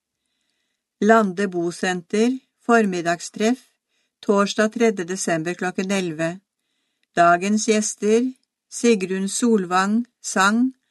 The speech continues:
og Henrik Brusevold, piano.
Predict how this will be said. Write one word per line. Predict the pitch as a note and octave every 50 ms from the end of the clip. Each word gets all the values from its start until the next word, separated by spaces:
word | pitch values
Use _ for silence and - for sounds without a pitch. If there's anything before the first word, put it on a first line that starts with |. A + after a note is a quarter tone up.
| _ _ _ -
og | G3 G#3
Henrik | G#3+ G3+ F#3+ F#3 F#3 F#3 G3+ G#3+ G#3+ _
Brusevold, | - G#3 G#3+ G#3 F#3+ - - E3+ D#3 D#3+ E3+ F3 F#3 -
piano. | - G#3+ G3 F3+ F3 E3+ E3 E3 E3+ F#3+ G3+ A3 B3